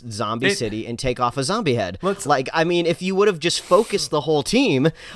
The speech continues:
Speaker 1: I mean, it all would have gone much better. Like, the money was pointless to you, so the whole fact that they have to do all of this money heist is just a moot point. It's just dumb,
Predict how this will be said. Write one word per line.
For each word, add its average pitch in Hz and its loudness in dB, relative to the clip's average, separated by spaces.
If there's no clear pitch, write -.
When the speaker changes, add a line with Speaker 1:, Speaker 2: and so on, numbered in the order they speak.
Speaker 1:
I 151 6
mean, 151 2
it 135 0
all 156 2
would 160 0
have 139 0
gone 139 4
much 143 -2
better. 165 2
Like, 117 0
the 135 -4
money 190 -4
was 170 -2
pointless 208 -6
to 147 -8
you, 135 -6
so 143 -4
the 139 -6
whole 165 -8
fact 160 -4
that 147 -10
they 135 -4
have 135 -8
to 123 -4
do 147 0
all 131 4
of 117 -2
this 117 -4
money 147 -2
heist 113 -4
is 120 -4
just - -10
a 131 -4
moot 117 -4
point. 214 -6
It's - -12
just 107 -12
dumb, 117 -4